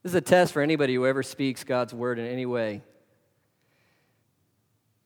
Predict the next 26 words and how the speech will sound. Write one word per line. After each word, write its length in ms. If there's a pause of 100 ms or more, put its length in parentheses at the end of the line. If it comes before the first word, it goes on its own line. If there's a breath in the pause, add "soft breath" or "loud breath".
(520)
Second 260
Corinthians 340
four, 180
verse 160
two. 300
"We've 260
renounced 500
disgraceful, 800
underhanded 680
ways." 600 (1200)
Now, 120
what 180
could 100
it 100
be 180
that 120
Paul's 240
talking 200
about 180
that's 160
disgraceful 1000
and 200
underhanded? 800 (1400)
He 60
then 200
says, 300